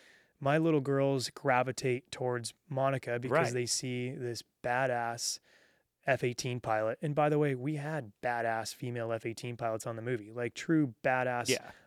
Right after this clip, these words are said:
Speaker 1: pilots that, that were flying on the movie and did incredibly. So I feel like I love seeing my girls, and they are most inspired by Monica
Speaker 2: Yeah.
Speaker 1: because I think they look at that and go, "That could be me." And I love that.
Speaker 2: Well, you brought that up earlier about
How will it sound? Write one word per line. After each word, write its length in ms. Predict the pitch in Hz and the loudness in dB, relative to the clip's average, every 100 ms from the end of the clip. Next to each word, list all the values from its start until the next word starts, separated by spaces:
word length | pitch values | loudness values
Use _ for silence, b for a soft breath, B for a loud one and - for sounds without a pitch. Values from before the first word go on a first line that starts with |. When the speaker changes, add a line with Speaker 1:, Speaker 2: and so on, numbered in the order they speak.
| _ | _
Speaker 1:
pilots 440 | 143 131 117 123 - | 2 2 0 -4 -4
that, 180 | 139 | -2
that 180 | 135 131 | 0 0
were 100 | 127 | -2
flying 320 | - 135 131 | -4 -2 -2
on 80 | 127 | -2
the 60 | 123 | -4
movie 120 | 120 | -4
and 60 | 117 | -6
did 100 | 117 | -8
incredibly. 520 | 120 135 123 123 123 B B B B B | -6 -4 -2 -2 -4 B B B B B
So 140 | 147 | 6
I 80 | 139 | 6
feel 220 | - 151 | 6 6
like 320 | 151 139 - _ _ | 6 4 0 _ _
I 140 | 139 156 | 2 2
love 240 | 151 151 | 2 2
seeing 300 | - 147 139 | 0 0 0
my 180 | 131 135 | 0 0
girls, 300 | 147 180 160 | 0 0 -2
and 280 | 143 135 131 | -6 -4 -4
they 200 | 135 135 | -2 0
are 160 | 131 | -2
most 280 | 135 123 - | -2 -4 -6
inspired 420 | 135 - 120 120 127 | -8 -8 -6 -4 -4
by 100 | 139 | -4
Monica 400 | 117 110 110 127 | -4 -6 -6 -6
Speaker 2:
Yeah. 60 | |
Speaker 1:
because 180 | 160 127 | -4 -4
I 80 | 123 | -4
think 200 | 135 127 | -4 -4
they 100 | 135 | -4
look 240 | 120 131 | -4 -4
at 80 | 127 | -4
that 160 | 117 117 | -4 -4
and 120 | 117 | -4
go, 120 | 117 | -6
"That 200 | 117 117 | -4 -6
could 80 | 131 | -6
be 80 | 143 | -4
me." 200 | 202 175 b b b b b | -4 -6 b b b b b
And 160 | 131 123 | -4 -2
I 140 | 131 | -2
love 220 | 135 190 127 | 0 -2 -4
that. 120 | - _ _ _ | -12 _ _ _
Speaker 2:
Well, 80 | 123 | -6
you 60 | 110 | -4
brought 180 | 113 110 | -2 -2
that 120 | 107 | -2
up 120 | 104 | -2
earlier 240 | 110 123 104 | -4 -6 -4
about 240 | 98 | -6